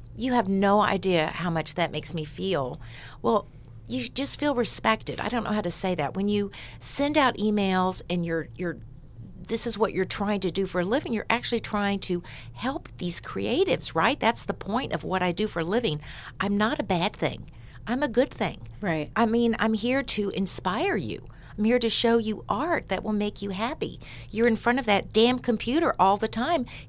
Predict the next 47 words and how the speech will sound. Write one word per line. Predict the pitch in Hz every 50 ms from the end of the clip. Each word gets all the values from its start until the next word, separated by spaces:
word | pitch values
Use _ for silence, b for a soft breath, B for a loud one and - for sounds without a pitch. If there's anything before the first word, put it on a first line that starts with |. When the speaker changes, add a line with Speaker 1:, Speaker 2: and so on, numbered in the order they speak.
| B
Speaker 1:
Get | - 196 190 185
off | 180 185 214 -
the | - 311
computer, | - - 320 - - - 156 135 120 135 156 - 247 B B B B B B
touch | - - - - 185 190 190 - - -
the | - 269
paper, | - 208 190 151 139 - 147 147 160 - - B B B B B
look | 160 160 175 185 190 -
at | 262 254 -
the | 269
book. | 226 180 151 135 127 - - - - B B B
I | B B 220
mean, | 247 254 247
that's | 233 240 240 269 330 - - -
what | 190 185 170 165 165 165 - - - -
I'm | 180 185 196
supposed | 190 - - - 185 165 160 - -
to | -
be | 170 156 151
doing. | 160 160 151 147 - - - - B B B B B
So | B - - 226 214
when | 214 233 226 226
these | 226 247 285 311 - - -
artists | 214 247 262 294 - - -
reach | 202 202 - -
out | 196 180 180 180 -
to | - 180
me, | 190 208 254 330 359 226 151 - 196 104 117 B B B B B - -
I, | 208 240 - - -
the | 202 233 - -
only | 214 247 294 339
thing | 349 - 285 240 - - - -
I | 190 208 226 262
feel | 254 - 220 196 175 165 156 160 165 - -
is | 180 180 -
to | - - 208
give | 190 - 202 180 180
them | - 214 240 269 277 247
the | 220
respect | 180 185 170 - - - 220 196 165 - - -
back | - 233 294 - - - - - - B B B B B
and | - 226 -
to | 233 220
look | 214 214 220 214 -
at | 196 - -
their | 151 147
work. | 143 139 - - - -